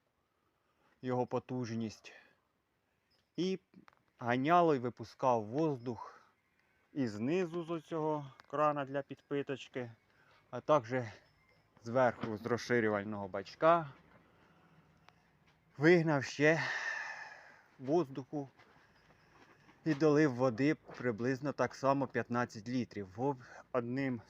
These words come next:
словом кажучи, ми добавили в систему тридцять літрів води. Зараз, коли я вмикаю насос, він ганяє воду, не чути ніде, щоб булькотіло.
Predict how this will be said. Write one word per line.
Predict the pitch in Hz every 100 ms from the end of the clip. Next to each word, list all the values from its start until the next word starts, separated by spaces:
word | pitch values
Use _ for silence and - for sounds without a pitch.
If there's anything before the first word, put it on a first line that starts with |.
| _
словом | 131 131 117
кажучи, | - 160 165 - 156
ми | 139 131
добавили | 113 113 107 123 110 107
в | 98
систему | 107 - - 151 165 160 147
тридцять | 117 139 - 135 117 -
літрів | 120 120 - 120 110
води. | 120 110 107 90 - _ _ _ _ _ _ _ _ - - _
Зараз, | 120 110 139 143 123 -
коли | - 123 123
я | 117
вмикаю | 113 117 - 120 110 107
насос, | 107 104 - 151 165 - - - _
він | 110 123 117
ганяє | 107 104 107 120 135 131 123 107 _ _ _ _ _ _ _ _ _ _ _ _ -
воду, | 120 165 160 165
не | 139
чути | 131 - 127 -
ніде, | 107 107 101 117 104
щоб | - 104
булькотіло. | 98 110 101 107 - - 156 160 165 151